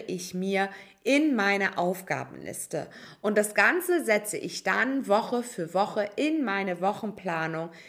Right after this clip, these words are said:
mit in meinem Kalender um. Aber das zeige ich dir, beziehungsweise erzähle ich dir in der kommenden Woche, wenn es um das Thema Wochenplanung geht. Also,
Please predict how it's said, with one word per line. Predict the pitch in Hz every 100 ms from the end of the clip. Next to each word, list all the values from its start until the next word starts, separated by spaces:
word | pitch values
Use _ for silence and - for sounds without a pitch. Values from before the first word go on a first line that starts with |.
| -
mit | - 226 285
in | - - 233
meinem | 196 180 190
Kalender | 185 175 170 165 165 147 -
um. | - 190 226 330 440 - - -
Aber | 220 254 320 320 320 -
das | 190 220 254 - - _
zeige | - - 208 208 214 214 202 -
ich | 190 -
dir, | 190 185 180 180 180
beziehungsweise | 180 - 190 180 170 170 165
erzähle | - 156 - - 294 349
ich | 214 254 262
dir | 208 202 208 - - - - -
in | 370
der | 403
kommenden | 381 349 302 285 220
Woche, | 214 220 214
wenn | 175 185 190
es | 202
um | - 175 170
das | 175 -
Thema | 170 151 165 208 - 139 143
Wochenplanung | 190 185 143 - - - -
geht. | - - - - - - - -
Also, | 214 214 165